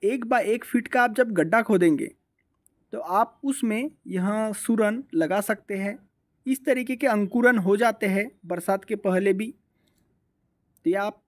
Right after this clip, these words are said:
फरवरी मार्च में भी लगा सकते हैं। अभी जैसे हम बरसात में लगा रहे जुलाई महीने में,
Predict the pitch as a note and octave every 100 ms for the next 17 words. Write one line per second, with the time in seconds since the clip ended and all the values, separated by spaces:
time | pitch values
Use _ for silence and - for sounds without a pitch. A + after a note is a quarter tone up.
0 | - F3+ A3 A#3+ A#3 A3+ G#3+ A#3+ B3 A3
1 | G#3+ G#3 - G#3+ C4+ _ _ _ _ _
2 | _ _ C#4 _ _ - F#3 A3 G#3+ A3+
3 | A3 G#3+ F#3+ F3+ G#3 A3+ G#3+ G3 F#3+ G3+
4 | C4 _ _ _ _ _ _ D3+ F#3+ G#3+
5 | G#3+ G#3 G3 G3 A#3